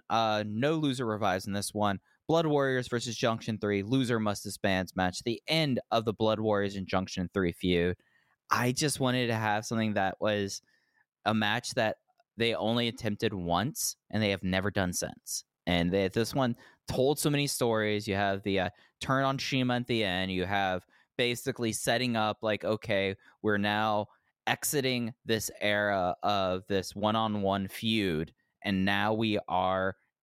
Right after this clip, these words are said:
now fully, like, positioning ourselves into the Big Six era, really coming out of this. And it,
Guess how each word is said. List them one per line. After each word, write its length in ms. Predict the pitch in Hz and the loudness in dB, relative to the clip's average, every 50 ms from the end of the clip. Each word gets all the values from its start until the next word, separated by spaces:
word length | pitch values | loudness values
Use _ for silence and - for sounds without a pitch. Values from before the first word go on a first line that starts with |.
| _ _ _ - | _ _ _ -4
now 280 | 104 110 110 107 101 - - - | -2 0 0 -2 -2 -6 -10 -4
fully, 400 | - 123 117 117 117 120 117 113 | 0 2 2 2 2 2 2 0
like, 180 | 110 104 98 - | 0 -2 -2 -6
positioning 460 | 107 104 117 127 123 - 143 127 117 | -4 -2 -2 -2 0 -2 -2 0 0
ourselves 480 | 107 104 107 - 110 98 104 104 - - - | 0 -2 0 0 0 0 0 0 -4 -6 -2
into 320 | 117 117 113 - 120 113 | 0 0 0 2 0 0
the 100 | 98 107 | 0 0
Big 240 | 95 - 107 101 - | 0 0 0 0 0
Six 320 | - - 110 - - - - | -2 -2 -2 -2 -2 0 0
era, 320 | 95 85 85 85 82 85 - _ _ _ _ - | 2 2 2 2 0 -2 -4 _ _ _ _ 0
really 240 | 113 117 107 104 | 0 2 2 2
coming 320 | 101 - - 101 101 101 90 | 0 -2 -2 0 0 2 2
out 180 | 82 80 82 | 2 2 2
of 80 | 80 80 | 0 0
this. 320 | 82 82 78 80 - - | 0 -2 -2 -2 -2 -2
And 300 | 80 73 92 95 92 92 - _ _ - - - _ | -2 0 0 0 0 -2 -4 _ _ -20 -20 -6 _
it, 140 | 135 139 - | -2 -2 -2